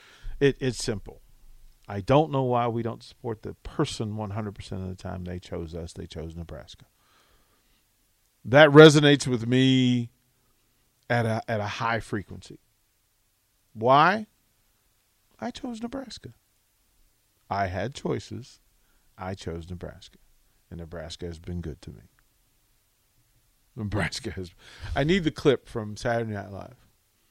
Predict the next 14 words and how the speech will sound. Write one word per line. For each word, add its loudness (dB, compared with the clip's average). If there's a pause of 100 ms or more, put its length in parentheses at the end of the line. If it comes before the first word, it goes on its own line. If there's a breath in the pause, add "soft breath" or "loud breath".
(540)
From, -6
uh, -2
uh, -4
Garrett 2
Morrison, -2 (200)
early, 8
early 6
days 4
of -4
Saturday 4
Night -6
Live. -12
Garrett -2
Morrison -6